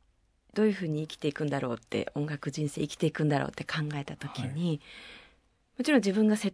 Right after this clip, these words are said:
Speaker 1: 知ってるようなこの世界を掘り下げることもこれからもやりたいですけど、
Speaker 2: はい。
Speaker 1: こ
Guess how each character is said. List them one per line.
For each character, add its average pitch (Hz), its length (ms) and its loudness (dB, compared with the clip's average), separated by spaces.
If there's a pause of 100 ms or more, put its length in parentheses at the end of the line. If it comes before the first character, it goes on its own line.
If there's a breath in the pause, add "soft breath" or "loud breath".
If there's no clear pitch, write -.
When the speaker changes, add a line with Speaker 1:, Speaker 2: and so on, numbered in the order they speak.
(260)
Speaker 1:
知 - 140 -10
っ - 80 -18
て 208 100 4
る 196 60 4
よ 180 100 4
う 165 40 0
な 147 120 0
こ - 140 -8
の 151 120 -6
世 - 160 -8
界 147 240 -4
を - 40 -10
掘 - 120 -2
り 160 80 0
下 165 140 -2
げ 160 120 0
る 165 120 -4
こ - 160 -10
と 277 160 0
も 240 220 4 (240 loud breath)
こ 156 100 -6
れ 151 80 -4
か 147 140 -4
ら 147 80 -2
も 143 120 -6
や 143 100 -2
り 151 100 -4
た 156 120 -2
い 143 80 2
で 147 120 -6
す - 80 -12
け - 120 -8
ど、 180 260 4
Speaker 2:
は 117 120 -4
い。 98 40 -8 (1400 soft breath)
Speaker 1:
こ 170 520 -4